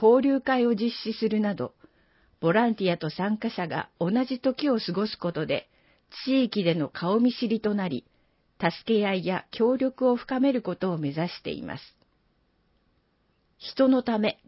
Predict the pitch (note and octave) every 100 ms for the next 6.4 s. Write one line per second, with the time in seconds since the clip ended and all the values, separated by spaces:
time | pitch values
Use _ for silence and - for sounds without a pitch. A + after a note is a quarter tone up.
0 | - D#3+ G3+ B3+ A#3 A3 F#3 F3+ - _
1 | _ _ _ _ _ _ _ _ _ _
2 | G3 G3 A3 D#4 D#4+ D#4 D#4 A#3 A3 G3
3 | F3 E3+ F3 E3+ D3+ - E3+ F3 A#3 C4
4 | B3+ - - A#3 D3+ F#3 G3+ A3+ B3+ B3
5 | B3 A3+ A3+ A3 G#3 A3 A3 G#3 G3+ -
6 | F3+ F3 D#3+ D3